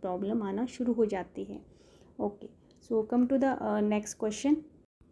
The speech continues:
Next question is, the exchange of respiratory gases in the lungs occur in, so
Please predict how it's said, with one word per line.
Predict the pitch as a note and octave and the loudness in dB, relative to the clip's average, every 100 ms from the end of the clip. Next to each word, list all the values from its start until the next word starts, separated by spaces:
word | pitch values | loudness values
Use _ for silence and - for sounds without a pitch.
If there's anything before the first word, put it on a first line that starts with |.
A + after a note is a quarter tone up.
| _ - _ - | _ -20 _ 4
Next | A#3+ C#4 D4 - | 6 6 4 2
question | E4+ E4 E4+ E4+ | 2 6 8 8
is, | F#4+ | 6
the | C4+ A#3 - | 0 -2 0
exchange | A3+ - C#4 D4+ E4 C#4 | -4 -2 4 6 6 4
of | D4+ D4+ | 0 2
respiratory | B3+ A#3+ - C#4 C#4 D4 C#4+ | 0 0 0 0 2 2 2
gases | A3 G#3+ B3+ C4+ - | 0 0 -2 -2 -2
in | A3+ A3 | 0 2
the | A3+ A#3+ | 4 6
lungs | G#3+ G#3 A#3+ C4 - - | 6 6 4 2 -2 -4
occur | G#3+ C4+ C4+ - | -2 0 -2 -2
in, | G3+ A#3+ - - _ _ - | -2 -2 -4 -14 _ _ -20
so | - - A3 | -20 0 4